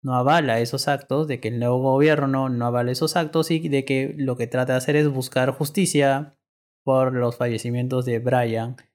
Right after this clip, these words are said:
e Inti. Porque por lo menos ha mandado a las cabezas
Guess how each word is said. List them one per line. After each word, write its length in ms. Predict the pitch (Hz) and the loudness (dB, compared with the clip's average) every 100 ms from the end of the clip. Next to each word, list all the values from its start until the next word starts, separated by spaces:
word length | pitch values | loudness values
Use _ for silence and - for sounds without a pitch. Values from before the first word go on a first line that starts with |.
| _ _ | _ _
e 80 | 123 | 0
Inti. 460 | 131 143 127 - - - - _ _ _ _ _ _ _ | 2 2 0 -8 -12 -18 -20 _ _ _ _ _ _ _
Porque 320 | - 117 - 104 | -10 -6 -4 -4
por 160 | 110 | -4
lo 100 | 107 | -4
menos 300 | 113 135 160 | 0 0 2
ha 60 | 131 | 0
mandado 280 | 127 120 117 | -2 0 0
a 60 | |
las 140 | 120 - | 0 -4
cabezas 680 | - 110 143 120 117 - | -6 -2 -2 -2 -10 -16